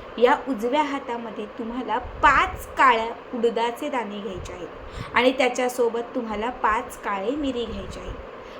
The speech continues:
पाचही उडदाचे दाणे, पाचही काळे मिरी तुम्हाला घरातल्या त्या व्यक्तीवरून उतरवायचे आहेत. या पद्धतीने वरपासून खालपर्यंत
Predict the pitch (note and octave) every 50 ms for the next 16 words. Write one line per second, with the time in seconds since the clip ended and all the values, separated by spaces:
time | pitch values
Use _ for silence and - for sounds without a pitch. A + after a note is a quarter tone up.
0 | - - - D4+ E4 E4 E4 E4 E4 C#4+ E4 F#4 - - D#4 D4+ B3+ D4 C#4+ C#4
1 | C#4 C#4+ A3+ A#3+ A#3+ A#3 A3+ A#3+ C#4+ - - - D4 C#4 - B3+ C4+ B3+ C4 D#4+
2 | E4+ - - C#4+ C4 B3+ A#3+ A#3 A#3 A3 G3+ A#3+ C4 - C4+ A#3+ B3+ B3 B3 C#4+
3 | D4 C4 - A3 A3 A#3 A3+ A#3+ A#3+ B3 A#3+ - - - C4 B3+ C4+ F4 F#4+ G4
4 | F4+ F4+ - - E4 D#4+ C#4+ C#4+ C4+ C#4 C#4 C4+ - C4 - - B3+ B3 A#3+ A#3
5 | A#3 A#3 A#3 - B3+ B3+ A#3+ A#3 A3+ B3 B3+ - - - C4 A3+ A3+ A3+ A3+ -
6 | A#3+ A3 G3 - A3+ G#3+ - A#3 G3+ A3 C#4 D#4+ C4+ A#3 A#3 - - A#3 - -
7 | A3+ A3+ - A3+ G3+ G3+ - G#3+ G3+ G3+ G#3 G#3